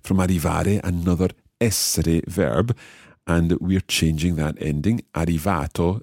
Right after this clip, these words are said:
into arrivata for Francesca, and again using sono. If I wanted to say Francesca arrived, I would say Francesca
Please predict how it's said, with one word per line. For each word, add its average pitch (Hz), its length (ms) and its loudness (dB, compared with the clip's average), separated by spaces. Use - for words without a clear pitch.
into 82 360 -2
arrivata 76 840 -2
for 107 160 -8
Francesca, 87 800 -2
and - 100 -6
again 78 240 -2
using 78 320 0
sono. 98 580 -2
If - 120 0
I 143 80 0
wanted 220 260 0
to - 40 -6
say 85 260 0
Francesca - 960 -2
arrived, 87 600 -2
I 87 100 0
would 87 140 0
say 87 240 0
Francesca 87 920 -2